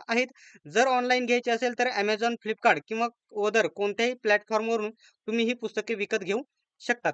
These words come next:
आता मिळालेली आपल्याला जी माहिती आहे त्याच्यावरती डिटेल्समध्ये आपण माहिती, अ, बघूयात. तर हा फॉर्म मॉर्निंगचा आहे, हे लक्षात घ्या. सकाळी आज चोवीस तारखेला सकाळी भरलेला आहे. तर पुणे प्रिझन आणि महिलेचा फॉर्म आलेला आहे. महिलांचे एकदम कमी फॉर्म आलेले आहेत इथं,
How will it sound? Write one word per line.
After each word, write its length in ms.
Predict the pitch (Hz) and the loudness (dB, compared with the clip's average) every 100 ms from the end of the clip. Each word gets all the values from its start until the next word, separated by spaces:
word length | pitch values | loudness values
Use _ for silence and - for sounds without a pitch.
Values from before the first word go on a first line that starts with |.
| - | -2
आता 200 | 190 247 | 0 0
मिळालेली 460 | 240 226 240 240 240 | 4 6 6 6 4
आपल्याला 340 | 226 233 233 | 2 2 -2
जी 140 | 208 240 | -2 -2
माहिती 380 | 220 190 190 | 0 -2 0
आहे 180 | 214 226 | 0 0
त्याच्यावरती 720 | - _ _ 202 226 226 233 226 | -6 _ _ 0 2 4 2 -2
डिटेल्समध्ये 600 | 196 202 226 226 220 214 | -4 -4 -4 -2 0 0
आपण 180 | 240 254 _ - 175 | -2 -8 _ -12 0
माहिती, 340 | 185 190 262 - _ - | 0 0 -4 -10 _ 0
अ, 200 | 180 196 | 2 4
बघूयात. 360 | 214 208 151 - _ _ - | 2 0 -2 -4 _ _ 0
तर 80 | 247 240 | 2 6
हा 100 | 247 247 | 6 6
फॉर्म 160 | 247 254 220 | 4 4 0
मॉर्निंगचा 480 | 214 220 233 240 226 | 2 4 2 2 4
आहे, 140 | 220 | 4
हे 240 | 254 220 202 | 2 0 0
लक्षात 220 | 190 208 | 0 -2
घ्या. 140 | 208 | -2
सकाळी 360 | - 208 202 226 | -2 0 2 2
आज 240 | 202 208 208 | 2 0 -2
चोवीस 280 | 202 196 208 202 | -4 -4 -2 0
तारखेला 300 | 190 208 196 | 0 -2 -4
सकाळी 280 | - 196 | -2 -2
भरलेला 340 | 190 196 196 196 | 0 -2 -2 0
आहे. 120 | 226 - - 233 - | -2 -4 -18 -12 2
तर 120 | 240 | 2
पुणे 440 | 254 - 233 240 254 | 2 0 2 4 2
प्रिझन 480 | 240 240 220 233 147 - _ 190 | 2 0 4 2 2 -8 _ -2
आणि 180 | 220 | 0
महिलेचा 520 | 247 220 220 233 233 247 - | 2 2 4 4 6 4 4
फॉर्म 160 | 220 | 0
आलेला 220 | 214 214 | 2 2
आहे. 100 | 226 | 2
महिलांचे 460 | 226 202 208 214 233 | 2 2 2 2 0
एकदम 300 | 220 196 240 - | -2 -4 -4 -2
कमी 240 | 214 220 240 - | 0 0 -2 -4
फॉर्म 160 | 208 214 | -2 2
आलेले 280 | 185 190 196 | 0 2 0
आहेत 140 | 202 185 | 0 -4
इथं, 220 | 185 | -4